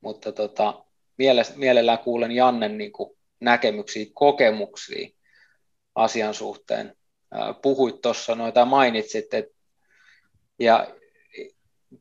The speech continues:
kun me joudutaan ehkä esittää jotain, tai ei us-, ei, ei uskalleta, tai ei voida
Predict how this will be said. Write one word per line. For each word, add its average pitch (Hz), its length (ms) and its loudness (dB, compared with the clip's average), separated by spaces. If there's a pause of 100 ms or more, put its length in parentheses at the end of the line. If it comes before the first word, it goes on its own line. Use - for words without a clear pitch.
kun 156 220 0
me 139 80 4
joudutaan 127 600 4 (420)
ehkä 123 220 0
esittää 139 560 4
jotain, 113 340 0
tai 123 180 8
ei 131 80 6
us-, 139 260 -2
ei, 139 120 -2
ei 135 260 0
uskalleta, 127 520 2
tai 127 160 6
ei 131 120 4
voida 131 440 4